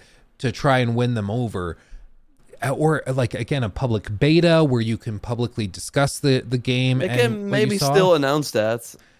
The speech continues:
Speaker 1: I'm hoping that's what they're gonna be doing on the ninth.
Speaker 2: Yeah, yeah.
Speaker 1: Um, they'll be like, "Yeah, I tried the game, and soon you can too." If they do that,
Speaker 2: Yeah, yeah.
Speaker 1: that could be the best way to alle-, alleviate all of these concerns. 'Cause if the game really
Speaker 2: Yeah.
Speaker 1: is that good, just let people play it and be convinced of it.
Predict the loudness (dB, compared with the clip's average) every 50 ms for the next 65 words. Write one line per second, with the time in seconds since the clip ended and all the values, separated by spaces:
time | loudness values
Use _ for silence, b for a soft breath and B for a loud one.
0 | b b 0 2 4 4 6 4 4 4 2 2 2 2 0 0 0 0 0 0
1 | 0 0 0 0 0 -2 0 0 0 -2 0 -2 -2 -2 -2 -4 -4 -4 -4 -4
2 | -6 -6 -4 0 2 2 2 2 2 2 0 0 -2 -4 -6 -6 -6 -6 -4 -2
3 | 0 0 0 2 2 4 4 4 4 2 2 2 2 2 2 2 0 0 0 0
4 | 2 0 0 -2 -2 -2 -2 0 0 2 0 0 0 0 -2 -2 -4 -4 -4 -4
5 | -4 -4 -6 -4 -4 -2 -2 -2 -2 -4 -4 -2 0 0 2 4 2 4 4 4
6 | 4 6 6 4 4 2 2 0 0 -2 -2 -4 -10 _ _ -8 -2 2 2 4
7 | 2 2 0 -2 0 2 2 2 2 2 2 2 0 0 0 0 0 0 0 0
8 | 0 0 0 -2 -2 -2 -2 -2 0 0 0 0 0 -2 -2 -4 -6 _ _ _
9 | 2 2 4 4 2 2 0 -2 -2 -6 -8 -8 -8 -8 -8 -10 -10 -10 -12 -8
10 | -8 -6 -4 -4 -6 -4 -4 -2 0 0 2 2 2 4 2 2 0 0 -2 -2
11 | -2 -2 -4 -4 -4 -4 -6 -8 -6 -4 -6 -4 -4 -6 -6 -6 -6 -6 -4 -4
12 | -2 -2 -2 -2 -4 -6 -8 -6 -6 -6 -8 -10 -12 -16 _ _ _ _ -10 -8
13 | -8 -8 -8 -6 -6 -6 -8 -8 -10 -10 -10 -10 -12